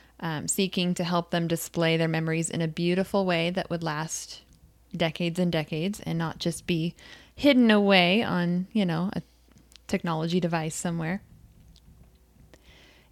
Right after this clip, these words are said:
In twenty seventeen, I obtained a full-time day job alongside my business to provide additional support while my husband went back to school full-time. I eventually stepped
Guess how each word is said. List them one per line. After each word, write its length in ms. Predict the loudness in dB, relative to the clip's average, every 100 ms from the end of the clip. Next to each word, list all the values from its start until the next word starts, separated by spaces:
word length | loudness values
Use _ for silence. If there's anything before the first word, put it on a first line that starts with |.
| _ 0
In 400 | 2 4 2 2
twenty 380 | 2 4 4
seventeen, 1000 | 4 4 4 2 -2 -2 0 0 0 0 -2 -20 -12
I 220 | -4 0 2
obtained 800 | 0 0 0 2 2 0 -2 -4
a 200 | 0 0
full-time 540 | 2 2 2 2 2
day 220 | 4 2 0
job 340 | 0 0 0
alongside 560 | 0 2 0 0 0 2
my 120 | 2
business 440 | 2 2 2 -2 -4
to 140 | -8
provide 680 | -2 0 2 2 2 0 -4 -10 -20 -20 -20 -20 0
additional 520 | 4 4 4 2 2
support 500 | 2 -2 2 4 4
while 140 | 2 2
my 140 | 2
husband 380 | 0 0 0 0
went 160 | 0
back 220 | 0 -2 -2
to 120 | -4
school 260 | -2 -4
full-time. 600 | -2 -2 -2 -4 -2 -4 -6 -16 -20 -20 -20 _ _ _ -2
I 120 | 4
eventually 580 | 4 6 6 6 6 4
stepped 540 | 4 4 4 2 -14